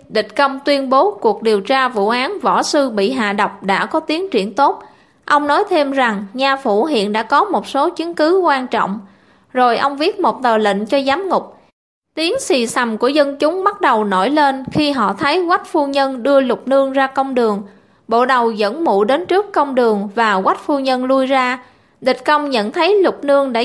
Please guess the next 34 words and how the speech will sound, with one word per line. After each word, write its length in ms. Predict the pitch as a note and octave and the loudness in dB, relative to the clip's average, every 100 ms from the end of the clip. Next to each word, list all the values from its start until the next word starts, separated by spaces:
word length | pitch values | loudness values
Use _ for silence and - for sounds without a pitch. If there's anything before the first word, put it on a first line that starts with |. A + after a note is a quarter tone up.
| C#4 | 0
dày 160 | B3 | 0
công 320 | G#3 C#4+ C4+ C4+ | 0 0 -2 -2
trang 280 | C#4+ C4+ | -2 0
điểm 300 | G#3+ F#3 B3+ | -2 -2 -2
má 180 | D4 D#4 F#4+ | -2 -2 0
phấn 280 | D4+ F#4 G4 | -2 0 0
môi 200 | C#4 C4+ | 2 2
son, 380 | D#4 C4+ C4 C4+ - | 0 2 0 -6 -4
áo 180 | F3+ F4 | -2 2
nâu 220 | D4+ C4 | 0 0
giản 340 | A#3+ G3 B3+ | 0 -2 -2
dị 240 | C#4 F#3 G3 | 0 0 0
càng 320 | G3 A3+ G3 G3 | 0 -2 -2 -2
tôn 200 | B3+ C4 | -2 0
lên 200 | C4 C4 | -2 0
vóc 200 | F#4 - | -2 -2
dáng 240 | C4+ D#4+ - | -2 -2 -4
yêu 240 | C#4 C4+ | -4 -2
kiều. 340 | C#4 B3 G#3 - - _ _ _ _ C4+ | 0 2 2 -2 -10 _ _ _ _ -2
Nhưng 280 | C4+ C4 B3+ - | -2 0 -6 -16
hai 220 | - D#4 C#4+ | -4 -2 0
mắt 220 | F4+ G4 | -2 0
mơ 220 | D4+ C#4+ | 2 2
hồ 380 | D4+ C4+ A3 G3 | 4 2 2 0
lộ 280 | F#3+ F#3 G3+ | 2 2 2
vẻ 300 | G3+ F#3 D4+ | 0 0 0
hung 220 | D4+ B3+ | -2 -2
ác. 240 | G3 D4+ - - _ _ _ | -2 -4 -6 -16 _ _ _
Trước 180 | E4+ G4+ | -2 2
khi 140 | F#4 | 2
quỳ 300 | C#4+ C4 G#3+ | 2 2 2
xuống 340 | G3 D4 D#4+ G4 | 2 0 0 0
nền 200 | B3 G#3 | 0 2
đá, 240 | A#3+ E4 | 0 0